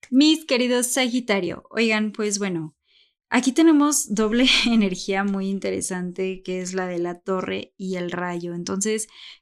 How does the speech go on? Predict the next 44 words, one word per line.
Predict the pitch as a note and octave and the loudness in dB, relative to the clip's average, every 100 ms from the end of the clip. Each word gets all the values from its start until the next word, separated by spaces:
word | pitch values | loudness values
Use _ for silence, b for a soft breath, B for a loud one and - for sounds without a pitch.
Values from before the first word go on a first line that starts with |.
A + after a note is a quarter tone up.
| _ | _
creo | C4+ C#4+ | 2 4
que | D#4+ | 4
más | D#4 C#4+ | 4 4
que | C4+ | 2
nada | B3 A#3+ A#3+ | 2 2 2
nos | A3 F#3+ F#3+ | 2 2 0
habla | F#3 F#3+ G3 | -2 -2 -4
de | F#3+ | -4
lo | F3+ F3 | -6 -6
que | F#3 F#3+ - | -6 -4 -2
hemos | G3 G3 G3 | -2 -2 -4
estado | - F#3 F#3 | -6 -4 -4
viviendo | F#3 F3+ F3 F3+ F#3 F3+ | -4 -6 -6 -6 -6 -4
los | F3+ F3+ | -4 -4
últimos | F3+ F#3+ F#3+ F#3 | -6 -6 -6 -6
meses, | F3+ F3+ F3 - F3+ | -6 -6 -6 -6 -6
¿no? | F3+ F#3 | -6 -6
Que, | F#3 F3+ - B B - | -6 -8 -10 B B -2
que | G#3 | 2
ha | |
sido | G#3 G#3 | 4 2
como | G#3+ | 2
un | G#3 | 2
proceso | G3+ G3+ G3+ G3 F#3+ G3 | 2 2 0 0 -2 -2
donde | G3 F#3 F#3 | -2 -4 -4
sentiste | F3+ F3+ F#3 F3+ F#3+ | -4 -4 -6 -6 -6
que | F#3 F#3 _ | -6 -10 _
todo | - G3+ G3+ | -2 0 0
en | G3+ | -2
la | F#3+ | -4
vida | F#3 F#3 F#3 | -4 -4 -4
no | F#3 F3+ | -4 -6
tenía | F3 F3+ F3+ | -6 -6 -6
sentido, | F3 F3 F#3 F3 F3+ F3 | -6 -6 -4 -4 -4 -6
donde | E3+ F3 F#3 F#3 F3+ B B B _ | -6 -4 -4 -4 -6 B B B _
pues | - G3+ | -2 0
como | G3 F#3+ | 0 -2
que | F#3+ | -2
todo | F#3 A3 A3+ A3+ | -4 -2 -2 0
fue | A3+ | 2
muy | G#3 G#3+ | 2 2
catártico, | G#3 F#3 F#3 F3+ F3+ F#3 - F#3 | -2 -4 -4 -6 -6 -12 -6 -6
muy | F3+ F#3 | -4 -4
oscuro, | F#3+ F#3+ - F#3 F#3+ F#3+ F#3+ | -2 -4 -4 0 0 0 -2